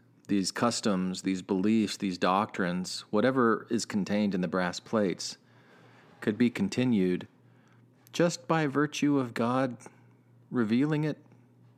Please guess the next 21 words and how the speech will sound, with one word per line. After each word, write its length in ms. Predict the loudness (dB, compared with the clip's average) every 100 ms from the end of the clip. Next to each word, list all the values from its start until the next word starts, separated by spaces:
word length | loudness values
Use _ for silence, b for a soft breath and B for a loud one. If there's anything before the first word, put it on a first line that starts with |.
| -18
to 160 | -2 2
another 240 | 2 0
prophet, 480 | 0 0 -2 -2 -6 -8 -10
and 100 | -2
having 220 | 0 0
him 180 | 0 2
write 160 | 2 2
it 100 | 0
down. 280 | -2 -4 -8 -16 _ _ _ -20 _ _ _ -20 _ -20 -16
Maybe 240 | -6 -2 0
engraving 400 | 0 2 2 0
it 100 | 0
on, 220 | -2 -4 -10 -20 b b b b -20 -20 -8
I 60 | -6
don't 120 | -4
know, 100 | -6 -6
gold 300 | -2 -2 0
plates 340 | 0 0 0
instead 220 | -4 -2 0
of 80 |
brass? 440 | 2 2 0 -6